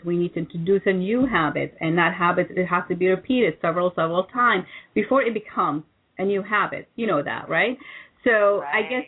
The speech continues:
Speaker 1: to, to go back to that natural way of being, and your program is, like, amazing. I love that. Um, that you, you, uh, the combination of, of the yoga and the meditation and, and, uh,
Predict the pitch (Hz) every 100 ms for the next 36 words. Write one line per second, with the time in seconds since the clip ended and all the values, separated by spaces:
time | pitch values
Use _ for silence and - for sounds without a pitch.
0 | _ _ 233 202 226 247 262 254 240 247
1 | 294 226 202 185 190 185 190 202 175 170
2 | 170 165 160 160 165 - 165 175 180 220
3 | 233 214 160 170 175 165 156 - 180 240
4 | 285 151 143 170 196 240 165 131 - -
5 | - - - 175 170 170 165 - 175 180
6 | 175 196 202 196 - 196 185 180 175 -
7 | 175 170 165 - 190 - 190 185 180 180
8 | - 185 156 156 160 - 160 160 156 -
9 | 160 151 170 185 185 180 170 151 151 151
10 | 139 143 - 190 196 - 180 175 156 135
11 | 127 - 156 156 151 156 143 143 135 -